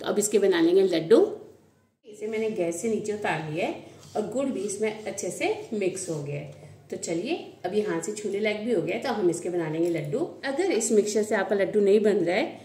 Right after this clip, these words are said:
तो इसमें आप एक चम्मच घी डाल सकते हैं या फिर एक चम्मच दूध का प्रयोग भी कर सकते हैं, लेकिन अगर आप दूध डालेंगे, तो फिर वो store करने लायक लड्डू नहीं रह जाएंगे।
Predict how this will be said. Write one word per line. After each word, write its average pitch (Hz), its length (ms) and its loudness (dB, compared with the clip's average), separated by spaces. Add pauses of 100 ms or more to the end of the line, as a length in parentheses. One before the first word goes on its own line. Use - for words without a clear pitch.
(160)
तो - 60 0
इसमें 233 260 0
आप 247 300 -2
एक 185 200 2
चम्मच 208 260 4
घी 196 200 -4
डाल 190 260 2
सकते 175 300 -4
हैं - 340 0
या 247 140 4
फिर 269 160 2
एक 254 140 4
चम्मच 269 260 6
दूध 208 220 4
का 254 120 6
प्रयोग 208 260 8
भी 196 80 0
कर 190 160 4
सकते 165 360 -4
हैं, 339 120 0 (400)
लेकिन 233 440 4 (180)
अगर 196 220 4
आप 190 240 2
दूध 226 260 8
डालेंगे, 185 460 6 (340)
तो 233 80 2
फिर 285 160 4
वो 339 180 6
store 196 320 6
करने 190 240 6
लायक 185 180 4
लड्डू 185 260 6
नहीं 190 160 8
रह 180 140 6
जाएंगे। 165 360 4